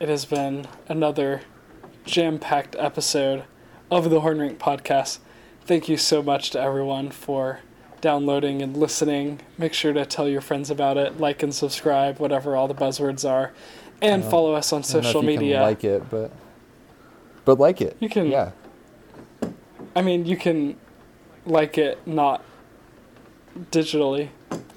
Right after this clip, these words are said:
Speaker 1: <laughs> so do that. Um, and make sure to follow us and like us on all our social media so you can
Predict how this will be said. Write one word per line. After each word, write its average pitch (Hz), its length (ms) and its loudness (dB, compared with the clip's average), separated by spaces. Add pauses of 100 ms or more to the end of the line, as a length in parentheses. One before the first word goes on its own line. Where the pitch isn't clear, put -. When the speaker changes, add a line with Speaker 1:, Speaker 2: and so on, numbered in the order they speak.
(200)
Speaker 1:
<laughs> - 800 -6
so 180 340 4
do 151 220 2
that. 139 300 0 (560)
Um, 175 500 4 (140)
and 170 520 0
make 180 180 2
sure 180 180 2
to 156 340 4 (300)
follow 160 400 4
us 156 340 0
and 151 220 0
like 147 240 0
us 156 200 0
on 147 120 2
all 143 120 4
our 135 120 0
social 139 360 -2
media 151 380 0
so - 180 -4
you 139 160 -4
can 135 280 -8